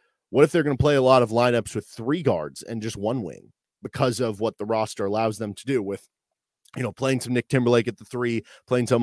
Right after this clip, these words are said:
Marco at the two? Well, you need another guard in that situation, but they'd have to have good height to where they could play the two and you wouldn't feel super undersized one through three.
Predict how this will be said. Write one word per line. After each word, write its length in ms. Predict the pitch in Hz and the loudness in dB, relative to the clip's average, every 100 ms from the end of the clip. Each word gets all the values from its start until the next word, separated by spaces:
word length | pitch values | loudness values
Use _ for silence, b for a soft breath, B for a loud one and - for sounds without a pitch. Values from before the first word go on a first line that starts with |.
| 110 | 4
Marco 320 | 113 113 123 | 6 4 2
at 100 | 117 | -2
the 80 | 104 | -4
two? 280 | - 165 131 b b b _ _ _ _ | -4 -2 -2 b b b _ _ _ _
Well, 160 | 143 143 | -6 -4
you 140 | 139 | -2
need 460 | 139 165 190 160 143 - _ _ _ _ _ - | -2 -2 -2 -2 -4 -12 _ _ _ _ _ -4
another 320 | 139 139 127 | 0 2 4
guard 240 | 127 147 | 4 2
in 60 | 170 | 2
that 160 | 139 - | 0 -2
situation, 640 | 127 120 107 101 104 101 b - | -6 -2 -2 -2 -6 -8 b -4
but 80 | 131 | 0
they'd 140 | 139 | 2
have 140 | 147 | 2
to 80 | - | 2
have 120 | 127 | 0
good 140 | 104 110 | 0 0
height 320 | - 147 135 - | 4 4 2 -2
to 80 | |
where 100 | 120 | 0
they 140 | 120 117 | 2 0
could 140 | 110 | -2
play 200 | - 127 | -2 0
the 140 | 117 113 | 0 -4
two 460 | - 120 101 95 - _ _ _ _ _ _ | -2 0 0 -2 -8 _ _ _ _ _ _
and 100 | 131 | -6
you 80 | 120 | 0
wouldn't 240 | 123 110 | 0 0
feel 160 | - 107 | -4 -4
super 260 | - 110 | -4 -2
undersized 540 | 107 101 98 113 107 95 | -2 -2 -4 -2 -2 -2
one 180 | 98 92 | -8 -8
through 160 | 90 | -10
three. 320 | - 139 65 | -8 -8 -8